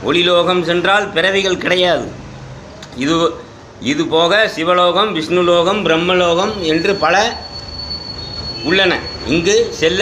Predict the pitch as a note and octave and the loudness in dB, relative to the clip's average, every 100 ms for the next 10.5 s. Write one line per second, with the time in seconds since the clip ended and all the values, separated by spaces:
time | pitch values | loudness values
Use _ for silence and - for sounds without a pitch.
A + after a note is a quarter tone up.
0 | G#3 D#3+ F#3+ G3+ G3+ F#3 F3+ E3 - - | 0 0 0 2 2 2 0 -2 -4 -6
1 | - G2 D3+ F#3+ F#3+ F3+ F3 F3+ F#3 G3+ | -8 -2 2 2 2 0 0 -2 0 0
2 | F#3+ E3+ D3+ F#3 F3 F3+ - F#3+ F#3 F#3 | 2 2 2 2 0 -2 0 2 0 -4
3 | - - - - C#3+ G3 G3 G3 F#3 F3+ | -12 -16 -10 -6 0 2 2 2 2 2
4 | F3+ F3+ F#3 G3 F3 D3+ F3+ F#3 F3 F3 | 0 0 0 2 2 2 2 2 0 0
5 | F#3+ F#3 F#3 E3+ - - - C#3+ E3+ E3+ | 2 2 2 -2 -12 -12 -4 0 2 2
6 | D#3+ F#3 G#3 D3 F#2 - D3 G3 G#3+ G#3 | 4 4 4 2 -2 -2 -2 0 0 2
7 | G#3+ F#3 E3+ G3+ G3 E3 A3 A#3 A3+ A3 | 2 2 2 2 0 0 0 2 4 4
8 | A3 G#3+ F#3+ F#3+ F#3 F#3 E3+ G3 G3 D3 | 2 2 0 -2 -2 0 2 2 2 0
9 | - - - - G#2+ F#3 G#3 A3 G#3 G#3 | -6 -14 -16 -10 -2 2 4 2 2 -2
10 | G#3 G3+ G3 G#3 | -2 0 0 2